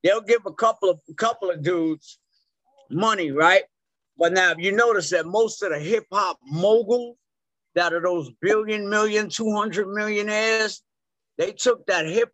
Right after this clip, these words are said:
hop money and they flipped it somewhere else. It wasn't hip hop that got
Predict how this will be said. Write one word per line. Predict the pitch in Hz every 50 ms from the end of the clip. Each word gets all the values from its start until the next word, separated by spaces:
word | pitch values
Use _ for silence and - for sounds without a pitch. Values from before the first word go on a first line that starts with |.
| -
hop | 190 185 160 - -
money | 160 165 170 160 160 151
and | 143 139 151
they | 165 165 151
flipped | 147 - - - - 202 226 214 - _ _
it | 156 143 -
somewhere | - - - - 180 180 165 165 160 156 147 143 143 151 185
else. | 226 214 180 143 - _ -
It | 147 165
wasn't | 170 180 247 247 254 - 214 180 170 156
hip | - 139 220 262 277 - _ 165
hop | 165 156 131 107 - - _ _ _ _ _ _ _ _ _ _ _ _ _ _ _ 143
that | 147 143 143 - _
got | - - - - -